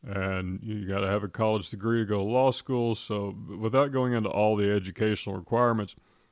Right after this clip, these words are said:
oh yeah, you gotta pass the bar exam. If you find a lawyer who's willing to backseat drive a case like that, uh,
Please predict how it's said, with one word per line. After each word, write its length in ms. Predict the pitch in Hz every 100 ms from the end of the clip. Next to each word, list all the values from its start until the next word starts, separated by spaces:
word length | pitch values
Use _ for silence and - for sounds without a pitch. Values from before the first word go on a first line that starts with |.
| _ -
oh 100 | 101
yeah, 160 | 95 -
you 100 | -
gotta 140 | -
pass 320 | - 104 98
the 60 | 104
bar 280 | 95 117 117
exam. 340 | 101 110 101 - _ _ _ _ _ -
If 220 | 123 147
you 80 | 143
find 300 | - 208 202
a 40 |
lawyer 460 | 156 147 147 139 123
who's 260 | 117 101 113
willing 280 | 135 131
to 80 | 113
backseat 680 | 98 113 120 - - 120 107
drive 300 | 107 113 110
a 80 | 95
case 420 | - 120 113 -
like 360 | 101 92 90 -
that, 420 | 104 101 - - _ _ _ _ _ _ _ _ _ _ _ _ _ -
uh, 260 | - -